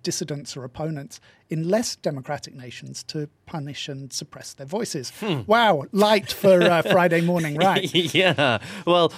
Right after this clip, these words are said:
Speaker 2: we spoke earlier this year about the Neo-Luddite movement. Do you see this as being part of the same phenomenon?
Speaker 1: Well, we've had this idea, you know, of turning your back on technology gaining currency over the past year, you know, this idea that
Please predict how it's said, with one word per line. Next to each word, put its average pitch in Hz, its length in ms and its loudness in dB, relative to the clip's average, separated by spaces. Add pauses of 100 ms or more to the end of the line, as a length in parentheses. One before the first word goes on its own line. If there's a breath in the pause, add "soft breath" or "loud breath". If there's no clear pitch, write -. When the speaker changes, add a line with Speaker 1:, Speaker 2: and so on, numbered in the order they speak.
Speaker 2:
we 214 120 4
spoke 254 360 4
earlier 190 540 8
this 147 340 2
year 175 140 6
about 127 260 2
the 127 100 4
Neo-Luddite 131 840 2
movement. 87 560 -6
Do 107 80 -4
you 123 120 0
see 127 280 0
this 113 340 -2
as 101 100 -6
being 107 240 -2
part 110 320 -2
of 101 120 -6
the 92 80 -6
same 107 240 -4
phenomenon? 101 500 -6 (520 soft breath)
Speaker 1:
Well, 254 100 -4
we've 285 200 -2
had 285 300 -10 (120)
this - 420 -6
idea, 170 460 -4
you 147 180 -8
know, 147 140 -8
of 139 120 -12
turning 156 340 -8
your 135 100 -12
back 143 320 -12
on 139 360 -12 (380)
technology 165 680 -6
gaining 160 480 -4
currency 165 840 -6
over 139 180 -12
the 139 100 -16
past - 460 -14
year, 214 200 -6
you 151 140 -10
know, 147 120 -8
this 151 200 -14
idea 156 500 -6
that 139 200 -12